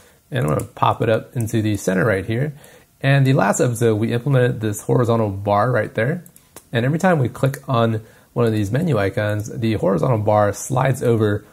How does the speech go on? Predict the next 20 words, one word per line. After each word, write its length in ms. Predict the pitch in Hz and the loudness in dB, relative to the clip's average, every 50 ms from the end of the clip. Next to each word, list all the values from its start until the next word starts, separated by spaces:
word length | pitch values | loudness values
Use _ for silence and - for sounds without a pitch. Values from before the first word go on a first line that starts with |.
| - - - | -18 -4 -4
appropriately 760 | 117 110 - 180 185 180 - 117 110 101 107 104 104 101 - - - - _ _ _ | -4 0 2 0 2 2 2 2 2 2 0 -2 -2 -4 -6 -12 -20 -20 _ _ _
in 100 | 135 113 | -4 -2
the 100 | 110 104 | -2 -4
correct 480 | - - - 107 104 117 120 123 135 | -4 -4 -4 -2 2 2 0 0 0
location 680 | - 120 110 101 95 - 117 110 101 - 113 101 98 95 | -2 -4 -4 -4 -2 -2 -2 -2 0 -2 -4 -4 -4 -6
in 160 | 98 104 98 | -8 -8 -6
this 180 | 95 92 - | -8 -8 -8
menu 280 | - 104 107 107 101 98 | -6 -4 -4 -4 -4 -4
bar. 260 | 95 95 82 80 113 - _ _ _ _ _ _ _ _ _ _ _ _ - _ _ _ _ - _ _ _ _ - - - - - - | -2 -4 -4 -4 -8 -16 _ _ _ _ _ _ _ _ _ _ _ _ -20 _ _ _ _ -20 _ _ _ _ -16 -16 -16 -20 -20 -12
So 380 | - - 135 120 117 110 - - - - - - | 0 2 2 2 2 0 -4 -10 -20 -20 -10 -4
if 80 | 120 | -2
you 60 | 143 | 0
missed 300 | 175 196 226 226 233 - - - | 2 2 2 2 0 -8 -4 2
out 160 | 135 131 139 | 2 2 2
on 140 | 127 117 110 | 2 0 0
that 140 | 113 113 110 | 2 2 2
episode, 460 | 110 110 117 - - 135 - - 127 | 2 0 0 0 0 0 0 -2 -2
the 180 | 117 113 113 110 | 0 0 2 2
link 260 | 107 110 117 120 123 - | 0 0 0 -2 -4 -6
for 480 | - - - 117 110 110 110 107 - | -12 -6 -2 0 2 2 2 0 -2